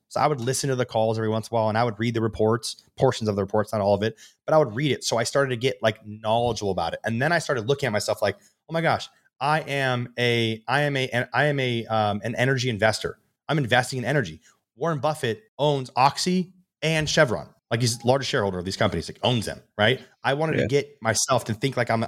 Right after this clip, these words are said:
Speaker 1: I'm an energy investor. Then in real estate, instead of going and buying a single family property, I invested. Okay. So if you guys are listening, you can't do a hundred dollars a week, do ten dollars a week.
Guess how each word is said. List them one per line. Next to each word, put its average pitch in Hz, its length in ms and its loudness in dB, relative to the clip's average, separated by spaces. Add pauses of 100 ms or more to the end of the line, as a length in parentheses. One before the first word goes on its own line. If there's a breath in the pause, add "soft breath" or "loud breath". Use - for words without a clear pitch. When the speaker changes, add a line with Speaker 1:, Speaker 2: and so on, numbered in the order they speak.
Speaker 1:
I'm 110 120 2
an 107 80 2
energy 107 260 0
investor. 95 400 2 (260 loud breath)
Then 135 300 0
in 107 180 -6
real 151 180 0
estate, 104 400 0
instead 135 240 -2
of 120 100 -4
going 120 220 0
and 104 100 -4
buying 120 200 2
a 107 40 -2
single 113 200 -2
family 95 160 -2
property, 123 480 0 (200 loud breath)
I 110 60 2
invested. 110 460 2 (380)
Okay. 113 200 2
So 123 200 0
if 104 120 -6
you 113 60 -4
guys 117 140 2
are 117 40 0
listening, 113 280 0
you 101 40 0
can't 107 140 0
do 107 60 0
a - 20 -4
hundred 107 140 0
dollars 101 180 0
a - 20 -2
week, 117 240 2 (160 loud breath)
do 135 80 -4
ten 135 180 -2
dollars 104 200 0
a 90 40 -8
week. 85 200 -8